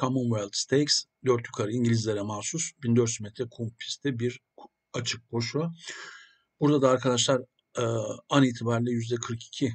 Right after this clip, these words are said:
A G F oranına ulaşmış olan yüz dokuz handikap puanlı, e, Flagstaff yedi yaşında,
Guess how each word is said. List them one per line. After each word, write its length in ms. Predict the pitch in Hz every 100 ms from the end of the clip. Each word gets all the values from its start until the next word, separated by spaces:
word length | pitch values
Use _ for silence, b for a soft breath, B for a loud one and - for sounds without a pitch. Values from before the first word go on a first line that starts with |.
| -
A 180 | 123 110
G 140 | 110
F 200 | - 120
oranına 380 | 123 117 110 110 - -
ulaşmış 400 | 113 107 120 117 -
olan 300 | 110 127 139 B B B
yüz 180 | 117 113
dokuz 280 | 120 117 131
handikap 540 | 113 110 104 110 -
puanlı, 500 | - 107 107 131 143 - -
e, 40 | 107 107 104
Flagstaff 720 | - 127 127 - - 98 - - _ _ _ -
yedi 220 | 113 107
yaşında, 560 | 104 98 101 107 135